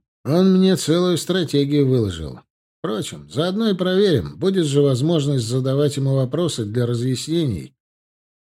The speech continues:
И это правильно. Пусть позадают ему вопросов побольше.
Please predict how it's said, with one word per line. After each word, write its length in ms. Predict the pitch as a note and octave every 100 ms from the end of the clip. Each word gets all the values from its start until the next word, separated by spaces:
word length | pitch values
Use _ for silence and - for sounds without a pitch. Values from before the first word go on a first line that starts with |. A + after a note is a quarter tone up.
| _ _ _ -
И 240 | C#2 C#2+ D2+
это 180 | F2+
правильно. 960 | F#2+ D#3 G3+ F#3 D3 D3 D3+ D#3+ E3+ C#3+ - _ -
Пусть 320 | E2 F2+ -
позадают 720 | A2+ A2+ B2+ C3+ B2+ A#2+ A#2
ему 260 | A#2 B2+ B2+
вопросов 600 | B2+ B2 A#2 G#2+ A2 -
побольше. 800 | A#2 G#2 A2 G#2 - A2+ G#2+